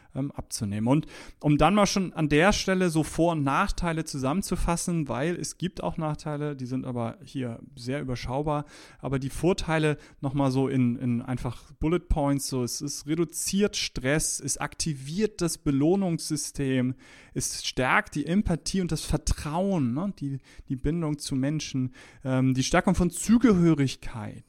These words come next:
ne? Dann klar die Unterstützung bei der Geburt und dann aber auch Stillzeit nochmal. Der Milcheinschuss wird dadurch auch gesteuert. Also es ist natürlich dann,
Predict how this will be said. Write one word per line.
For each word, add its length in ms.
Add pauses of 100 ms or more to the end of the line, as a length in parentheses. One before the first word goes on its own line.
ne? 240 (360)
Dann 320
klar 420
die 120
Unterstützung 580
bei 140
der 80
Geburt 420
und 160
dann 140
aber 240
auch 100
Stillzeit 640
nochmal. 440
Der 120
Milcheinschuss 760
wird 120
dadurch 300
auch 260
gesteuert. 520
Also 200
es 100
ist 140
natürlich 400
dann, 240